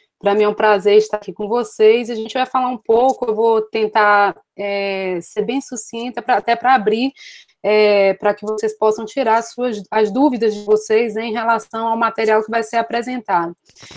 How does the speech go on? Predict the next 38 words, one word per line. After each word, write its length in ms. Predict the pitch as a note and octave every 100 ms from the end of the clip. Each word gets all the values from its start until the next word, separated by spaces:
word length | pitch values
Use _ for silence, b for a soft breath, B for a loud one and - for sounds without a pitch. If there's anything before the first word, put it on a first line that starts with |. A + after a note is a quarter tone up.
| B -
É, 580 | G#3+ G#3+ G#3+ G#3 G3+
o 80 | A#3
objetivo 500 | B3 C4 C#4 - C4+
dessa 340 | C#4+ C#4+ C#4+ B3+
reunião 680 | C4 B3+ A#3+ A3+ C4 C4+
é 80 | B3+
pra 160 | B3 A#3+
que 100 | C4
a 80 |
gente 760 | G#3+ B3 B3+ - - B3+ B3 A#3 b b -
não 320 | B3 D#4 G#4
só 320 | - C#4 C4+
fale 480 | C4+ B3+ B3+ D#4 D4
sobre 260 | - B3 A3+
as 140 | A3
convenções, 920 | - A3+ A3+ G#3+ - G#3+ B3 C#4+ D4+ G#3+
é, 600 | G#3 G#3+ G#3 G3 G3 F#3 F3+
que 80 | A3
eu 80 | G#3+
acho 200 | G#3 G#3+
que 100 | A3
a 40 |
maioria 720 | A#3 B3 A#3 A3 A3+ C#4 B3 F3 - B - -
aqui 300 | G3 - G#3+
sabe 440 | - A3+ A3+ A#3+ - B3
como 260 | C#4+ D4
que 100 | -
ocorre 400 | A#3 - A#3 A#3
uma 160 | A3+ G#3+
convenção 540 | A3 G#3+ G#3+ - A3
partidária, 720 | G#3+ G#3+ G#3+ G3 G3 A3 D4 B B B _
mas 220 | G#3+ A3 A3
nós 240 | A#3 -
temos, 500 | A#3+ A#3 A#3 A3+ -
imagino 420 | A3 A3 G#3+ G#3+
que 80 | A#3+
nós 160 | A3 -
temos, 240 | A3+